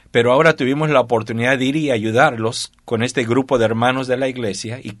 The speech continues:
a los cuales les doy gracias. No quiero mencionarlos por nombre porque quiero que la gloria la reciban, ah,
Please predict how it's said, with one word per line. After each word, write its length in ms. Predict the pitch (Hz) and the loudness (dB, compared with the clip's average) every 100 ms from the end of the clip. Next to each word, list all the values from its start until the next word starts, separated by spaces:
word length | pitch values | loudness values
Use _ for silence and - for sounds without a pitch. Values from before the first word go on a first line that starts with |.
| _ | _
a 140 | 113 | -8
los 220 | 104 104 | -6 -6
cuales 340 | - 135 131 120 | 0 0 2 -2
les 180 | 107 98 | -4 0
doy 160 | 120 | 0
gracias. 600 | 127 135 110 127 131 - - | 2 0 0 -4 -10 -12 -10
No 180 | 113 113 | -6 -4
quiero 240 | 120 117 | 0 0
mencionarlos 640 | 113 98 110 104 120 127 | 0 -2 -2 0 0 -2
por 160 | - 147 | -2 0
nombre 320 | 143 131 139 | 2 0 -2
porque 280 | 123 98 104 | -6 -8 -8
quiero 280 | 92 113 117 | -4 -2 -2
que 180 | 117 95 | -4 -6
la 160 | 104 | -6
gloria 380 | 95 107 117 120 | -4 -4 -2 -2
la 100 | 107 | -2
reciban, 600 | 92 85 107 104 101 98 - - - - | -4 -6 -6 -4 -4 -8 -16 -20 -20 -10
ah, 340 | 101 101 95 | -4 -2 -2